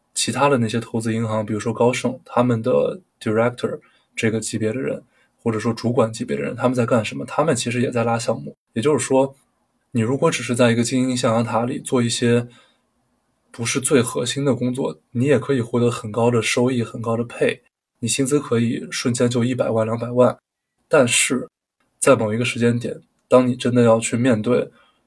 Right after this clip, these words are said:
从零法则的后果的时候，我亲眼看着那些人哈，他们顶着特别高的高薪，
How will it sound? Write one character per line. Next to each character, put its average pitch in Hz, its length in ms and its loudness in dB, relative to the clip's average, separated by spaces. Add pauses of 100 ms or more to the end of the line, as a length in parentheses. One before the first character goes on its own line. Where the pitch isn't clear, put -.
(400)
从 117 260 2
零 120 140 4
法 113 240 0
则 110 280 2
的 113 540 2 (560)
后 - 300 4
果 - 180 -2
的 131 60 -4
时 - 160 -6
候， - 200 -6 (1300)
我 113 420 4
亲 - 220 0
眼 120 160 6
看 120 200 2
着 107 80 -2
那 107 120 -2
些 113 160 -2
人 117 240 -4
哈， 117 220 -6 (600)
他 120 200 4
们 113 400 2 (100)
顶 104 220 -2
着 110 160 2
特 - 180 -6
别 113 140 0
高 113 180 4
的 113 80 0
高 117 220 2
薪， 120 260 0